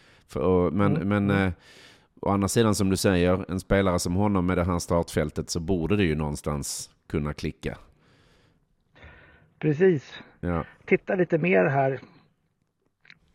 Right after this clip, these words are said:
Speaker 2: Keegan Bradley.
Speaker 1: Bra namn också.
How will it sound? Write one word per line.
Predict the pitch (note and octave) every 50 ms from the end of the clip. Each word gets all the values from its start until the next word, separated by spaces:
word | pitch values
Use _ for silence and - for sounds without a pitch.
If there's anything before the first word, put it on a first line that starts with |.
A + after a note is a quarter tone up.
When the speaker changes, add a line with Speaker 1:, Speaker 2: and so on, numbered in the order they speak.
| _ _ - -
Speaker 2:
Keegan | F3+ E3+ E3+ E3+ E3+ D#3+ D3+
Bradley. | D#3+ D#3+ D#3+ D#3+ E3 D3+ D#3 E3 F3+ G3 F#3+ - - - - - _ _ _ _ _ _ _ _ -
Speaker 1:
Bra | F#2 D#2+ - D#2+ D2+ D2+ D#2
namn | D#2+ D#2 D#2+ E2+ F2+ F2+ F2
också. | E2 E2 - - - E2 E2 F#2